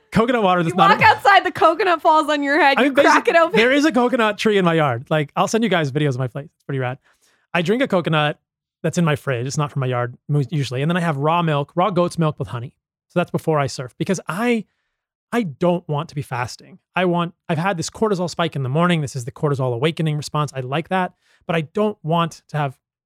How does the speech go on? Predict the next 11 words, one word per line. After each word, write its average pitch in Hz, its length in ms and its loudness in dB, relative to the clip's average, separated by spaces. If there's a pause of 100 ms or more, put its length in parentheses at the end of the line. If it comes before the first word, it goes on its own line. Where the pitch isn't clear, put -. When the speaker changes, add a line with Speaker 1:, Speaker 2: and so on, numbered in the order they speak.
Speaker 1:
cortisol 151 540 0
higher 175 320 -2
throughout 156 240 -4
the 139 40 -8
morning. 151 280 -2
I - 20 -6
don't 214 160 -6
wanna 196 140 0
be 165 160 0
in 165 80 -2
keto. 131 460 -6